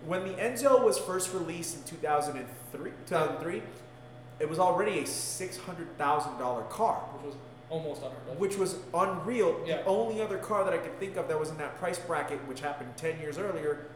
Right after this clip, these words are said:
Speaker 1: was the McLaren F one.
Speaker 2: Yep.
Speaker 1: And holy crap, like, six hundred, six hundred grand now is a lot of money.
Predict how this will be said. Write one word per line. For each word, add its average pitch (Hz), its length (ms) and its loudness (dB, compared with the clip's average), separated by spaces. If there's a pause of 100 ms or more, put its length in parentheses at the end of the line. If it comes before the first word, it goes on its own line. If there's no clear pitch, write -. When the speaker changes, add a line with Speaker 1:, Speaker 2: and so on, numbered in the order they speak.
(160)
Speaker 1:
was 165 160 -4
the 170 80 -2
McLaren 175 260 0
F 160 220 0
one. 254 240 2
Speaker 2:
Yep. 170 160 0 (680)
Speaker 1:
And 185 240 2 (580)
holy 269 360 6
crap, - 640 0
like, - 160 0
six - 240 -2
hundred, - 220 2 (180)
six - 220 2
hundred 403 200 4
grand 254 340 4
now 269 420 8
is 208 100 8
a - 40 4 (140)
lot 247 480 2
of 226 120 4
money. 339 280 0